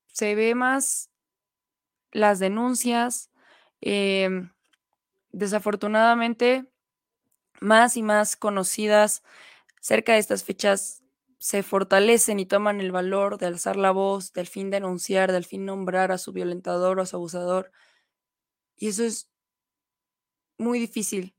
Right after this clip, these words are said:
de procesar. Eh, vaya, el ser empáticos y solidarizarnos con todo esto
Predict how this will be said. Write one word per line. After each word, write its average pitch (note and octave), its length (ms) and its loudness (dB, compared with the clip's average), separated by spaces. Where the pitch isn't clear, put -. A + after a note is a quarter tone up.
de G3 100 -4
procesar. F3+ 640 -2
Eh, F#3 600 2
vaya, G3 440 4
el G3 420 2
ser A3 220 0
empáticos A3 720 0
y G3+ 40 -6
solidarizarnos F#3 800 0
con F3 180 -8
todo F#3+ 280 0
esto G#3 480 -4